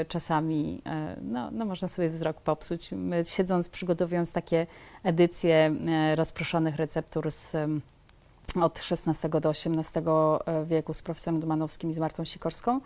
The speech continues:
a, no, spędziliśmy nad tym ze cztery lata i <laughs> bardzo dużo komputerogodzin. <laughs> Dorobiliśmy się okularów, <laughs> więc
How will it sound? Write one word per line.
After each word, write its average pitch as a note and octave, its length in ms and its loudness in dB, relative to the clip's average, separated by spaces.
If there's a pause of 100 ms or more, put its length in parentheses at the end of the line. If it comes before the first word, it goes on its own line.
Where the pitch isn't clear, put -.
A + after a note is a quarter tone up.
(360)
a, D#3+ 380 4 (260)
no, B3+ 180 4
spędziliśmy G3 500 2
nad F3 160 2
tym E3 220 -2
ze G3 140 -6
cztery D#3 340 -2
lata D3 480 0
i D3+ 160 -4
<laughs> F3 120 0
bardzo - 300 0
dużo D#3+ 420 6 (160)
komputerogodzin. D#3+ 880 8 (340)
<laughs> - 340 -12
Dorobiliśmy E3+ 480 2
się D#3+ 140 0
okularów, D#3 600 -4 (220)
<laughs> E3 300 -8
więc - 320 -4